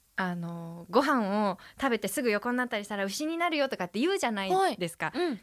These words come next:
Speaker 1: で、それで私の母が、「ああ、さえちゃん、そうやってすぐね、横になったら牛さんになってね、チチアス行かんといけんくなるよ。
Speaker 2: <laughs>
Speaker 1: お母さんはね、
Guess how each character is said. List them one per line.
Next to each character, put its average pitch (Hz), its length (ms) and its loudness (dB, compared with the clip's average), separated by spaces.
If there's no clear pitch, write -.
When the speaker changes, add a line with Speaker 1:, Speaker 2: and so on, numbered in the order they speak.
Speaker 1:
で、 220 80 0
そ 262 120 0
れ 294 120 0
で - 20 -10
私 277 260 0
の 247 100 2
母 233 300 -2
が、 262 160 -2
「あ 180 540 -4
あ、 311 40 -6
さ 240 200 -2
え 220 100 0
ち - 160 -4
ゃ 277 160 4
ん、 226 120 0
そ - 200 -4
う 190 60 2
や 180 100 2
っ 180 40 -4
て 185 160 -10
す 208 160 -6
ぐ 196 120 -2
ね、 220 180 0
横 220 240 -2
に 220 100 4
な 226 140 4
っ 226 100 -4
た 226 120 -2
ら 254 200 2
牛 208 240 -2
さ 208 160 0
ん 196 80 2
に 202 120 2
な 214 160 0
っ - 20 -4
て 220 160 -4
ね、 254 180 2
チ - 120 -8
チ - 140 2
ア 220 80 2
ス 208 160 -6
行 202 80 -4
か 254 160 -2
ん 254 80 -2
と 240 100 -6
い 233 80 -8
け 262 140 -4
ん 262 80 2
く - 80 -4
な - 320 10
る 277 40 2
よ。 294 60 10
Speaker 2:
<laughs> 427 440 -2
Speaker 1:
お 240 100 0
母 277 260 2
さ 277 220 0
ん 247 60 0
は 262 100 2
ね、 320 260 0